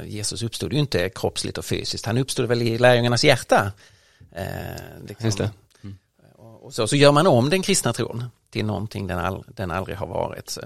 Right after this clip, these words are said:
Speaker 1: så det har ju varit en tendens och det har ju varit helt förödande. De kyrkor som går den vägen att bara anpassa sig, de, eh, de, eh,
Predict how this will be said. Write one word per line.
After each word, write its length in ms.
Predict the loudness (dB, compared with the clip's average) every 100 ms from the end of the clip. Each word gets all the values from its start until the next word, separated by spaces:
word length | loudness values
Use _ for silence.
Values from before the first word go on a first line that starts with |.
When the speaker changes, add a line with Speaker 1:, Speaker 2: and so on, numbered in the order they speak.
| -10
Speaker 1:
så 180 | -8
det 120 | -4 0
har 180 | 2
ju 80 | 2
varit 340 | 2 0 0 -2
en 120 | -4
tendens 380 | -4 -6 -6 -4
och 60 |
det 80 | -2
har 120 | 0
ju 60 | 0
varit 160 | 0
helt 160 | -2 -4
förödande. 480 | 0 2 2 -4 -6
De 180 | -6 -4
kyrkor 300 | -6 -6 -8
som 160 | -4
går 180 | 0 0
den 140 | 0
vägen 300 | 0 -2 -4
att 120 | -6 -6
bara 180 | -8
anpassa 580 | -6 -4 -4 -4 -4 -4
sig, 280 | -4 -6 -10 -16 _ _ _ _ _
de, 440 | -6 -4 -2 -4 -4
eh, 320 | -6 -6 -8 -12 -16 -20 _ _ _ _
de, 560 | -6 -4 -4 -4 -6 -6
eh, 240 | -6 -8